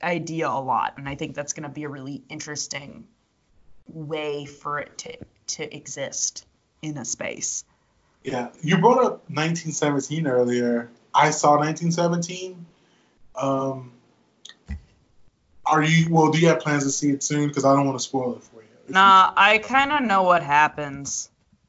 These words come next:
Speaker 2: So,
Speaker 1: Uh,
Speaker 2: it's, it's not a movie. I've, I've only seen it once, and I think when I saw it and I left the movie theater, and when it was winning, like, best film at these other award shows,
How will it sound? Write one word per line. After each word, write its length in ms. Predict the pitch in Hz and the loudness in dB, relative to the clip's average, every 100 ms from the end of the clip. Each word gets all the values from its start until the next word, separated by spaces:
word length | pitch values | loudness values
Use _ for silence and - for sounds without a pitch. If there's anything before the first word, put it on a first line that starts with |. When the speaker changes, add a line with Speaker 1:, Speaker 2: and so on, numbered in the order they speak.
| _ _ | _ _
Speaker 2:
So, 220 | - 160 147 | -2 4 6
Speaker 1:
Uh, 520 | 147 143 139 143 - _ _ _ _ - - | 6 6 2 0 -4 _ _ _ _ -18 0
Speaker 2:
it's, 500 | 190 190 - - - - _ _ _ | 0 2 0 -2 -4 -8 _ _ _
it's 160 | 214 - | -4 4
not 240 | 277 254 | 6 8
a 80 | 208 | 6
movie. 460 | 175 190 190 190 - _ _ - - - | 4 0 -4 -10 -16 _ _ -12 -6 4
I've, 320 | 175 196 - | 4 4 0
I've 140 | 147 165 | -2 0
only 200 | 220 175 | -2 -4
seen 260 | - 170 | -4 -2
it 160 | 185 180 | -2 -4
once, 640 | 175 185 175 - - - - | -8 -8 -8 -6 -6 -8 -10
and 320 | 139 139 135 | -6 -4 -4
I 120 | 143 - | -4 -2
think 360 | 196 185 170 _ _ _ _ | 0 -2 -4 _ _ _ _
when 120 | 147 165 | 0 2
I 200 | 165 147 | 4 2
saw 420 | - 190 185 160 | 2 4 6 6
it 40 | |
and 100 | 147 | 4
I 60 | 139 | 2
left 300 | 139 147 147 | 2 0 -2
the 80 | 147 | -4
movie 320 | 143 143 131 | 0 0 0
theater, 560 | - 127 123 120 117 - _ _ _ _ _ _ _ | -4 -4 -2 -4 -6 -12 _ _ _ _ _ _ _
and 320 | 147 143 139 135 | -4 -2 0 2
when 140 | 151 | 2
it 100 | 143 | 4
was 180 | 143 131 | 4 2
winning, 600 | 135 156 160 151 147 139 | 0 4 4 4 2 0
like, 360 | 135 127 123 - | 0 -2 -2 4
best 360 | 139 135 - | 4 4 -2
film 440 | 147 143 139 131 - _ - | 2 4 4 0 -6 _ -12
at 120 | - | -10
these 200 | 127 - 143 | -10 -8 2
other 200 | 143 156 | 4 4
award 380 | 151 151 156 | 4 2 0
shows, 540 | 156 160 160 160 156 | 0 0 0 -2 -4